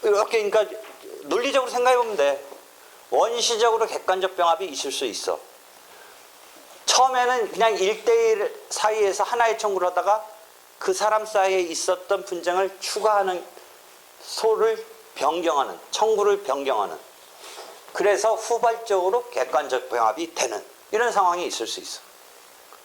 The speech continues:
되겠지? 한편 피고는 일 대 일의 원피고 사이에 청구를 받았는데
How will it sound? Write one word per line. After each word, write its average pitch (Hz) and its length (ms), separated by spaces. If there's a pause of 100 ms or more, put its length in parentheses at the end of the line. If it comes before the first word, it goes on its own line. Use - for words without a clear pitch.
(220)
되겠지? 127 500 (880)
한편 233 360
피고는 240 480 (340)
일 190 240
대 233 220
일의 190 640 (640)
원피고 170 400
사이에 170 460 (200)
청구를 240 460
받았는데 147 880